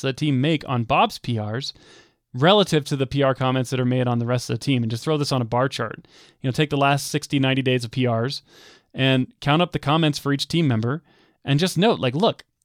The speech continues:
each of these comments represents time." You know, each comment is probably five minutes, you know, and Bob's had two hundred fifty comments over the last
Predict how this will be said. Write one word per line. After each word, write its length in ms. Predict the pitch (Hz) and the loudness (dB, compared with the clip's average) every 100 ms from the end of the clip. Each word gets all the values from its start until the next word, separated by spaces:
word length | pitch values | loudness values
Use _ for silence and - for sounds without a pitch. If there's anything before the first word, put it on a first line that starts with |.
| _ - | _ 0
each 200 | 240 320 | 0 2
of 60 | |
these 160 | 285 240 | 2 0
comments 480 | - 208 185 139 - | 0 2 2 0 0
represents 600 | 165 180 165 165 147 - _ - | -2 -2 -2 0 -2 -6 _ -12
time." 500 | - 143 110 131 _ _ _ - | -4 -2 -2 -8 _ _ _ -4
You 80 | |
know, 60 | 143 | 0
each 160 | 180 - | 0 0
comment 280 | 196 185 | 0 2
is 80 | 160 | 0
probably 280 | - 151 156 | 0 0 0
five 280 | - 139 143 | 2 2 2
minutes, 420 | 143 127 - - _ _ _ _ _ _ | 0 -2 -10 -20 _ _ _ _ _ _
you 80 | - | 0
know, 160 | 127 139 | 0 0
and 340 | 143 131 131 147 | 0 0 0 -4
Bob's 400 | 113 135 165 165 | 0 2 2 2
had 240 | 156 131 - | 0 0 -4
two 140 | 202 | 0
hundred 220 | 202 175 143 | 2 2 0
fifty 220 | 175 151 | -2 -4
comments 440 | - 151 127 117 | 0 2 2 0
over 160 | - 127 | -4 -4
the 60 | 123 | -2
last 320 | 120 120 | -2 -2